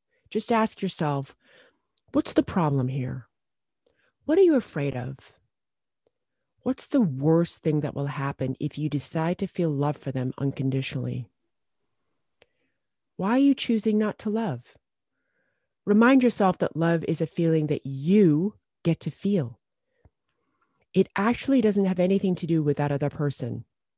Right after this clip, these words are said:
All those feel-good hormones of oxytocin are for you.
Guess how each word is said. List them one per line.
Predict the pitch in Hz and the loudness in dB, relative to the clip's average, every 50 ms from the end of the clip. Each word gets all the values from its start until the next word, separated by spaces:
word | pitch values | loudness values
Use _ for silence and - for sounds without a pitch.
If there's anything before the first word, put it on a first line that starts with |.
| _ _ _ _ _ _ _ _ _ _ _ _ _ - - - _ - - _ _ _ _ _ | _ _ _ _ _ _ _ _ _ _ _ _ _ -20 -20 -20 _ -20 -20 _ _ _ _ _
All | - 208 226 240 262 269 277 | 6 6 8 8 8 8 8
those | 240 240 240 240 233 - - | 8 8 8 8 6 2 -2
feel-good | - - - 196 202 208 208 214 202 - 202 190 190 190 | -6 -2 2 6 6 8 6 6 4 4 2 2 4 2
hormones | 185 - - - 175 175 175 180 180 180 185 180 - | 0 -4 -2 0 2 4 4 4 4 2 2 0 -2
of | 165 - - | -4 -2 -2
oxytocin | 160 165 160 - - 180 - - 190 160 165 - - 202 185 - | -2 -2 -2 -4 -6 -6 -4 -2 -2 -2 -2 0 -2 -4 -4 -2
are | - 165 170 | -2 -2 -2
for | 160 - - | 0 0 0
you. | 180 165 156 160 190 247 330 262 151 - - - | 0 2 4 4 6 6 6 6 4 2 -2 -8